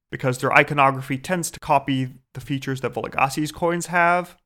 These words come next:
so they changed their writing from Greek to Pahlavi, and they have a, the overall model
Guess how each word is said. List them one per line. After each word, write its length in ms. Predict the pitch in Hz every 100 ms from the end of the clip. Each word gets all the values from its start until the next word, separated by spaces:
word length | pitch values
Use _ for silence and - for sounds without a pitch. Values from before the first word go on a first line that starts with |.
| _
so 80 | -
they 120 | 113
changed 440 | - - 165 147 131
their 120 | 139
writing 380 | 135 131 135 123
from 180 | 123
Greek 400 | 123 135 131 127 -
to 140 | 120
Pahlavi, 680 | - 104 - - 165 190 185
and 120 | 139
they 80 | 120
have 180 | 151 110
a, 140 | 104 - -
the 160 | -
overall 440 | 120 139 135 131 127
model 580 | 120 113 123 - 127